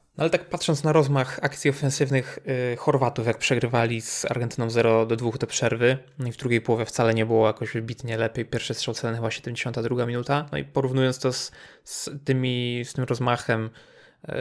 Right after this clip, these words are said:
Maroka, z, gdy przegrywali od piątej minuty, no to Maroko wydaje się, że jest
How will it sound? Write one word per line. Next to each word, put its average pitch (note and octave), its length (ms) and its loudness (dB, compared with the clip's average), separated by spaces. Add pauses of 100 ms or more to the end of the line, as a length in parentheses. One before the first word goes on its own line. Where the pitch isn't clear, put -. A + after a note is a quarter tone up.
(280)
Maroka, A#2+ 600 0
z, - 460 -16 (320)
gdy - 160 -12
przegrywali A#2 540 2
od A2 120 -2
piątej A#2 280 -2
minuty, A#2+ 320 -2
no B2+ 80 0
to C3+ 120 0
Maroko C3 380 2
wydaje B2+ 280 2
się, C3+ 120 -4
że B2+ 160 2
jest - 300 -4